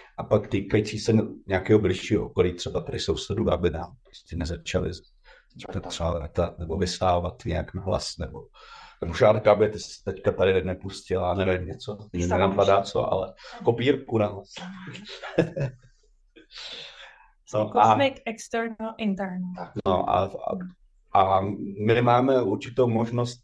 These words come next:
Speaker 1: eh, některý z nich jako ovlivnit a některý ne. A co máme největší šanci ovlivnit?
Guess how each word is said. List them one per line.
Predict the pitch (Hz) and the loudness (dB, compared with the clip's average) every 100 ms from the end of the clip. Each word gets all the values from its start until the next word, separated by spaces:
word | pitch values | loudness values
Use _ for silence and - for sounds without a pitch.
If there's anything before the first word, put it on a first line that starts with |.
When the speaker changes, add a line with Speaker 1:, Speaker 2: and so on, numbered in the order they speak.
| _ | _
Speaker 1:
eh, | 104 98 98 95 95 95 - - | -2 0 0 -2 -6 -12 -18 -14
některý | 104 - 110 | -14 -2 0
z | 117 | 0
nich | 120 | 2
jako | 123 113 - 101 | 2 2 4 4
ovlivnit | 101 110 120 127 | 4 2 2 0
a | |
některý | 110 107 - 104 92 | 0 -2 -4 -8 -8
ne. | 120 _ _ _ _ _ _ _ _ _ - | -14 _ _ _ _ _ _ _ _ _ -18
A | 87 | -16
co | - 107 | -6 2
máme | 107 113 113 | 4 4 4
největší | 98 101 101 - - | 2 2 0 -4 -12
šanci | 98 104 101 - | -8 -8 -4 -2
ovlivnit? | - 101 107 160 233 | 0 4 4 4 0